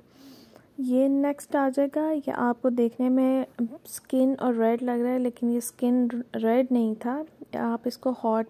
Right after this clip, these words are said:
pink के combination में कह सकते हैं। ये इसके side panels embroidered, फिर आ जाएगा इसका center panel embroidered और फिर एक side panel, और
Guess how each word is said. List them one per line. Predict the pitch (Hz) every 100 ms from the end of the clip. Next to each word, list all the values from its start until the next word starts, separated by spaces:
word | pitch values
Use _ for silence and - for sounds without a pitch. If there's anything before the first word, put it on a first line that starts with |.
| -
pink | 233 226
के | 233
combination | 226 214 208 208 214 - 214
में | 214
कह | 220 220
सकते | 220 233 -
हैं। | 262 262
ये | 247
इसके | - 247
side | 240 - 220 226 233
panels | 277 269 262 262 -
embroidered, | 247 220 208 208 208 294 - - _ _ _ _ - - _ _ _ _ - _ -
फिर | 269 -
आ | 254 247
जाएगा | 254 254 254
इसका | 254 - - 262
center | - 247 233 233 285 302
panel | 311 302 294 294 277 - _ -
embroidered | 294 277 269 269 269 285
और | 262 247
फिर | - 254 240
एक | 226 220
side | - 220 214 214
panel, | 226 226 - - -
और | -